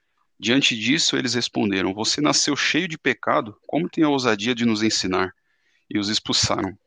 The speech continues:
Cara, isso aqui pra mim é, é muito, assim, notório a, a graça de Deus. Muito notório mesmo, porque um homem que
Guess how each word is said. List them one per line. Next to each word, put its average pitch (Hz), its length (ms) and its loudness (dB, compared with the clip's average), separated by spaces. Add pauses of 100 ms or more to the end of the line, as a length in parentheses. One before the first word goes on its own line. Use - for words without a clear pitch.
(340)
Cara, 117 200 0
isso - 120 -2
aqui - 140 -10
pra 123 180 2
mim 120 200 4
é, 113 420 0
é - 20 -2
muito, 120 260 -2
assim, 120 260 -2
notório 113 580 -2 (460)
a, 98 360 -4
a 95 40 -6
graça 98 580 0 (260)
de 98 160 -10
Deus. 92 480 -8 (460)
Muito 110 220 -6
notório 110 560 -4
mesmo, 98 440 0
porque 107 440 -6
um 107 180 0
homem 143 160 2
que 139 300 -2